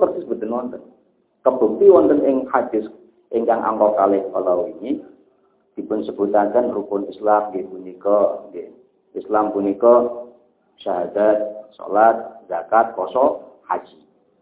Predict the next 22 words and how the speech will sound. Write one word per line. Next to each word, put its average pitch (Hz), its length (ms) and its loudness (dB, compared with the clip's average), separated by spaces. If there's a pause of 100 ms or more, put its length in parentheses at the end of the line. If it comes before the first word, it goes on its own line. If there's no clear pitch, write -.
(680)
Wonten 180 260 4
ing 175 200 4
hadis 156 360 2 (160)
kaping 135 320 2
tiga 139 320 2
dipun 113 560 -4
riwayataken 110 640 0
nggih 95 160 -8
sami 156 240 -6
Bukhari 104 480 -2
Muslim 95 480 -10
saking 95 400 -10
Abdullah 92 560 -4
bin 92 240 -10
Umar 104 400 -4
bin 95 320 -8
Khattab. - 480 2 (1160)
Dipun 113 280 -4
sebutaken 120 580 2
Rasulullah 123 460 2
dawuh 123 420 4
is-, - 160 -14